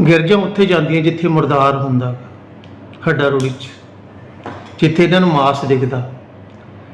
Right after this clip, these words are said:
ਤੇ ਅੱਜ ਕੱਲ੍ਹ ਦੇ ਲੋਕ ਵੀ ਇਸ ਤਰ੍ਹਾਂ ਦੀ ਹੈ। ਜੇਕਰ ਤੁਹਾਡੀ ਜੇਬ ਨੋਟਾਂ ਨਾਲ ਭਰੀ ਹੋਈ ਹੈ ਨਾ, ਤਾਂ ਫਿਰ ਇਹ ਗਿਰਜਾ ਵਾਂਗੂ ਤੁਹਾਡੇ ਆਲੇ ਦੁਆਲੇ ਰਹਿਣਗੇ। "ਇਹ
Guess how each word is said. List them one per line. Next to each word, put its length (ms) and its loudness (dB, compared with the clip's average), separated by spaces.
ਤੇ 160 4
ਅੱਜ 140 -2
ਕੱਲ੍ਹ 220 2
ਦੇ 100 4
ਲੋਕ 220 2
ਵੀ 280 0
ਇਸ 80 -2
ਤਰ੍ਹਾਂ 260 0
ਦੀ 260 -2
ਹੈ। 140 -4
ਜੇਕਰ 280 2
ਤੁਹਾਡੀ 300 2
ਜੇਬ 300 2
ਨੋਟਾਂ 340 0
ਨਾਲ 160 0
ਭਰੀ 260 -2
ਹੋਈ 220 0
ਹੈ 60 4
ਨਾ, 140 2
ਤਾਂ 100 -2
ਫਿਰ 120 0
ਇਹ 120 4
ਗਿਰਜਾ 340 2
ਵਾਂਗੂ 180 0
ਤੁਹਾਡੇ 360 0
ਆਲੇ 260 2
ਦੁਆਲੇ 260 0
ਰਹਿਣਗੇ। 320 -6
"ਇਹ 160 6